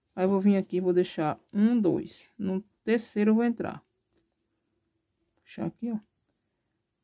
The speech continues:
Aí, eu vou costurar dessa forma. Eu vou costurar quatro pontos altos daqui com quatro daqui da cabeça.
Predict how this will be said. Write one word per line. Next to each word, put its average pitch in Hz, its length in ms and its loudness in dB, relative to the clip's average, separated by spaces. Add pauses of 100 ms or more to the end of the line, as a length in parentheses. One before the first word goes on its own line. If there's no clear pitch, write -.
(120)
Aí, 185 160 2
eu 190 100 4
vou 196 160 -2
costurar 190 420 -2
dessa 208 300 -2
forma. 160 400 -8 (340)
Eu 175 120 2
vou 180 120 4
costurar 175 440 0 (120)
quatro 220 360 0
pontos 196 480 -2
altos 160 320 2
daqui 202 640 0 (160)
com 196 180 -4
quatro 190 540 2 (200)
daqui 185 340 -8
da 196 140 -2
cabeça. 233 540 0